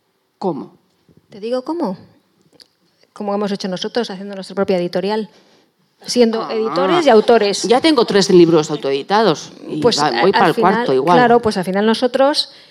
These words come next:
Speaker 2: eh, lo que decidimos fue, "Queremos hacer esto, eh, ahora estamos sacando, tenemos una colección que es totalmente en rima, hacemos lo que nos da la gana".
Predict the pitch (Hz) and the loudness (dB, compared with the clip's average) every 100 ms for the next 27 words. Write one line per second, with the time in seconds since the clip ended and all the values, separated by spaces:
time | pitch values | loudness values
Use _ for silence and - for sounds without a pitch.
0 | _ _ - 220 202 196 - _ _ _ | _ _ -6 -6 -6 -8 -14 _ _ _
1 | - 214 202 190 175 202 202 220 - 214 | 0 2 4 2 0 0 0 -2 -4 -4
2 | 190 - - 208 196 185 185 226 254 285 | -2 -4 -4 -4 -4 -6 -6 0 0 2
3 | - 427 494 - _ _ _ _ - 214 | 2 2 0 -8 _ _ _ _ -8 -4
4 | 196 185 180 175 - 202 208 220 233 214 | -2 -2 -2 -4 -4 -2 0 0 -2 -4
5 | 226 214 208 214 202 196 220 214 220 233 | -4 -4 -6 -6 -8 -6 -4 -4 -4 -4
6 | 226 214 214 202 208 202 208 214 262 302 | -4 -4 -6 -4 -6 -6 -6 -4 -4 -4
7 | - 202 269 285 311 226 214 190 185 208 | -8 -10 -6 -6 -4 -2 -2 -6 -6 -6
8 | 220 180 185 180 | -6 -8 -12 -14